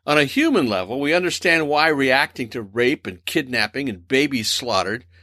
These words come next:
might lead one to respond with revengeful calls for "smote the enemy hip and thigh with a great slaughter." But then again, needless to say, I hope, this is not a Christian perspective.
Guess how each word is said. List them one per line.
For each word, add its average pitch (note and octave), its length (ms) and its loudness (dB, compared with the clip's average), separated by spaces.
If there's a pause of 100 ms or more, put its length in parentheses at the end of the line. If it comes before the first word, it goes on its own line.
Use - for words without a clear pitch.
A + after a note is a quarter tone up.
(300)
might D3 320 2
lead E3 300 2
one C3 300 4
to C3 100 -6
respond C3 600 2
with A2 200 -4
revengeful B2+ 680 0
calls A2+ 480 0
for G#2 200 -10
"smote D#3 540 -2
the D3 140 2
enemy B2+ 360 0
hip - 180 -6
and A#2+ 160 -6
thigh B2 480 2 (260)
with A#2+ 120 -4
a A#2+ 80 0
great A#2+ 340 2
slaughter." B2 560 -2 (800)
But D#3+ 100 -6
then G3+ 140 4
again, D#3 420 2 (240)
needless B2 380 0
to G#2+ 80 -6
say, A#2+ 640 0
I F#2+ 140 -10
hope, B2 380 0 (500)
this C#3 160 -4
is B2 120 -4
not B2+ 200 4
a G#2+ 40 -2
Christian - 440 -4
perspective. - 720 -10